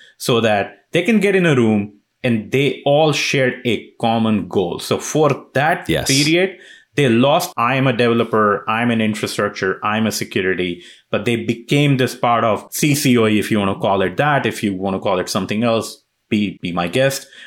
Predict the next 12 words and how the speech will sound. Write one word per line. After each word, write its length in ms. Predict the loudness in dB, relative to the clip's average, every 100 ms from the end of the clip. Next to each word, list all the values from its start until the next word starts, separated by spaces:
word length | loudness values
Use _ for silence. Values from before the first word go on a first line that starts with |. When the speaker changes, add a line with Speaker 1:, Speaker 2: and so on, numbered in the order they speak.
| -4
Speaker 1:
But 160 | -4 -2
the 140 | -2
idea 340 | 0 2 2
was 400 | 2 2 2 -2
you 220 | -2 2 2
are 240 | 0 -4
responsible 800 | -4 -4 0 0 0 0 2 2
for 240 | 2 0 2
moving 440 | 2 2 2 0
this 320 | 0 -2 -4
to 340 | -6 -2 -2 -2
cloud, 520 | -2 0 2 2 0